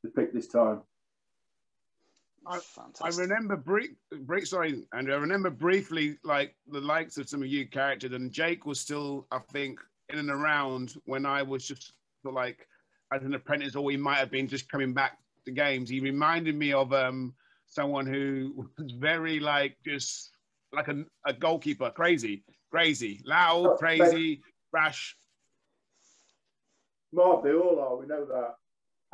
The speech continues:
Speaker 1: You, you, you have to be to play that position. Who wants to stand about for ninety minutes, maybe touch the ball three or four times? Cra-, crazy keepers. But what, what, what, you know, he was a big lad, he was well built, but very agile, great shot stopper.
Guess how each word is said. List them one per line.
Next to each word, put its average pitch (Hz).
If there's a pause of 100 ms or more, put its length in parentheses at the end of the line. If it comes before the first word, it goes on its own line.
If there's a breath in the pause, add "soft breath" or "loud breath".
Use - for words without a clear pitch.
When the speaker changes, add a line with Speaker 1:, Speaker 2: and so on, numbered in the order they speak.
(160)
Speaker 1:
You, 165 (180)
you, -
you 165
have 208
to -
be 143
to -
play 139
that 139
position. 120 (280 soft breath)
Who 208
wants 190
to 160
stand 190
about 180
for 143
ninety 139
minutes, 139
maybe 151
touch -
the 127
ball 147
three 156
or -
four 139
times? 117 (720)
Cra-, 156
crazy 165
keepers. 117 (120)
But 131 (480 soft breath)
what, 175
what, 190 (180)
what, 170
you 185
know, 165
he 170
was 165
a -
big 196
lad, 175 (100)
he 160
was 151
well 160
built, 147
but 135 (400)
very 175
agile, 160 (160)
great 175
shot -
stopper. 143